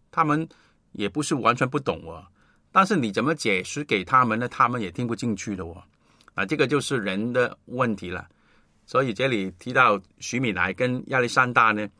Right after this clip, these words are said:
他们好像丢掉良心，就是这个状况了。那么我们属神的人，包括提摩太、保罗劝勉就是，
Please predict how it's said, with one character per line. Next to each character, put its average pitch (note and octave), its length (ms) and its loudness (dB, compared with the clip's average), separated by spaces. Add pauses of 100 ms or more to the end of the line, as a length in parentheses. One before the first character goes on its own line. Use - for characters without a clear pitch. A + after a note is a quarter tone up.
(440)
他 C3 200 4
们 A#2+ 320 0 (560)
好 G2 160 -2
像 B2+ 220 2 (100)
丢 D3 240 4
掉 B2+ 240 6
良 G2 240 0
心， B2 320 -4
就 C3+ 160 -4
是 A2 240 -4 (160)
这 C#3+ 120 -4
个 G#2 220 -2 (120)
状 A#2 240 4
况 F#2+ 260 2
了。 E2+ 80 -20 (560)
那 F#3 80 -4
么 G3+ 120 2
我 G#2+ 240 4
们 A#2 360 0 (720)
属 A2 220 -4
神 G#2+ 240 0
的 C3+ 120 4
人， A2 300 0 (560)
包 C3 140 4
括 A#2 160 2
提 G#2 140 -6
摩 A2 120 -2
太、 A2 260 4
保 F2 200 -4
罗 F#2+ 320 -2 (140)
劝 A2+ 260 0
勉 D#2+ 180 -10
就 A2 160 -4
是， G2 300 -8